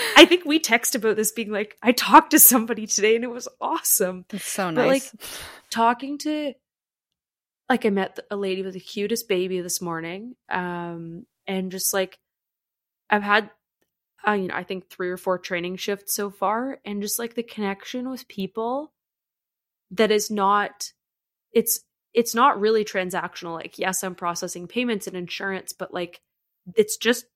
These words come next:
Speaker 1: connection, which feels really, really, really good. And, like, I haven't had that in so long,
Speaker 2: Mm-hmm.
Speaker 1: you know, like, they don't really want anything from me.
Speaker 2: Mm-hmm.
Speaker 1: So that's been really nice.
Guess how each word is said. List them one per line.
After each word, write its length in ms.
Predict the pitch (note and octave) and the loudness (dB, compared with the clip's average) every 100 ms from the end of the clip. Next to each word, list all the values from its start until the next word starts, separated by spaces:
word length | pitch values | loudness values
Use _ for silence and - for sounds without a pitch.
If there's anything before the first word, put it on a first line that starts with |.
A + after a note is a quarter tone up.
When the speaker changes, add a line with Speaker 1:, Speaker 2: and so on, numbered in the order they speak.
| _ | _
Speaker 1:
connection, 640 | - F3+ F3 - - - - - | -12 -6 -6 -6 -14 -14 -20 -4
which 260 | G3 G3 | -4 -4
feels 360 | - G3+ G3+ F3+ | -2 0 0 -6
really, 320 | F3+ F3+ F3+ | -6 -4 -4
really, 300 | E3+ E3+ E3+ | -4 -6 -6
really 320 | E3 E3 E3 | -6 -8 -8
good. 360 | E3 E3 E3+ E3+ - | -8 -6 -6 -8 -10
And, 460 | E3 E3 D#3+ E3 - _ _ _ _ _ _ _ _ _ _ | -8 -8 -10 -12 -14 _ _ _ _ _ _ _ _ _ _
like, 360 | F3+ F3 - - _ _ _ _ - | -4 -4 -6 -20 _ _ _ _ -6
I 60 | |
haven't 300 | F#3 G#3 G3 | 4 4 4
had 300 | F#3 - F#3 | -4 -4 -4
that 180 | F#3 G3+ | -4 -6
in 80 | G3 | -4
so 320 | - - F#3 | -4 -2 -2
long, 540 | F#3 F3 F3 G3 D4+ F4 _ - | -2 -4 -4 -6 -6 -12 _ -10
Speaker 2:
Mm-hmm. 320 | G#3 G3 G3+ G3+ | -8 -6 -6 0
Speaker 1:
you 80 | |
know, 280 | F#3+ F#3+ C#4 - | 2 2 0 -4
like, 200 | G#3+ G3+ | -6 0
they 120 | G#3 | 2
don't 180 | G#3 C#4 | 2 0
really 240 | G3+ G3 F#3 | -2 -4 -4
want 420 | D#3+ D3+ A#3 G#3+ | -4 -2 -2 -4
anything 420 | D#3+ D3 C#3+ D3 | -10 -12 -14 -16
from 280 | - B2+ C#3+ | -10 -10 -8
me. 280 | E3 A3+ - _ _ | -10 -10 -12 _ _
Speaker 2:
Mm-hmm. 380 | G3+ F#3+ G3 F3+ G3 _ _ _ _ _ _ - - - - _ - | -8 -4 -6 -6 -12 _ _ _ _ _ _ -20 -20 -20 -20 _ -6
Speaker 1:
So 440 | - G3 F#3 F3 _ _ _ _ | 0 2 2 -2 _ _ _ _
that's 260 | A#3 A3 G#3+ | -2 -2 -2
been 100 | A3+ | -6
really 260 | G#3 G3 F#3 | -4 -2 -2
nice. 540 | E3+ E3 D#3+ - - | -4 -6 -6 -6 -6